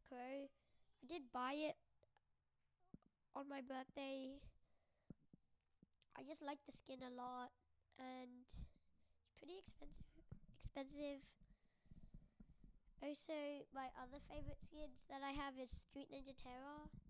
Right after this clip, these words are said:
I got it on, like, forty-nine gems or something. It was extremely cheap, so I just bought it. It looks really cool. Okay, so another skin I have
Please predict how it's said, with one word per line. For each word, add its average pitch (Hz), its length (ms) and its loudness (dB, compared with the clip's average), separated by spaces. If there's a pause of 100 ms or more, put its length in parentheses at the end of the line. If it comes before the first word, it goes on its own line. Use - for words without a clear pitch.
(1300)
I 285 80 -4
got 339 160 2
it 392 80 2
on, 403 160 2
like, - 240 -6
forty-nine 294 540 -2
gems 254 260 -6
or 269 80 -4
something. 320 400 -4
It - 60 -6
was 269 100 -4
extremely 294 600 -2
cheap, - 340 -6
so 269 140 -8
I 254 80 -4
just 240 240 -8
bought 254 180 0
it. 277 160 -4 (160)
It 254 80 -4
looks - 240 -6
really 254 320 0
cool. 269 320 -4 (2000)
Okay, 269 160 0
so 285 180 0
another 277 320 2
skin 320 240 -2
I 311 160 2
have 311 240 0